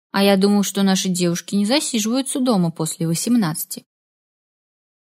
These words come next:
Разве я выгляжу такой старой? Деланно возмущаюсь я, уперев руки в боки.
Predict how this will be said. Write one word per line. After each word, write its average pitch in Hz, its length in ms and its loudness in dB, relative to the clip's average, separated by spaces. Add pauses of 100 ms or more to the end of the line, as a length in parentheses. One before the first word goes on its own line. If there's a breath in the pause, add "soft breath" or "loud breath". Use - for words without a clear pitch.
(140)
Разве 170 300 0
я 170 160 6
выгляжу 175 380 2
такой 170 320 0
старой? 180 580 -2 (720)
Деланно 240 480 4
возмущаюсь 226 640 0
я, 208 220 2
уперев 180 360 0
руки 185 240 -2
в 196 80 -2
боки. 170 420 -6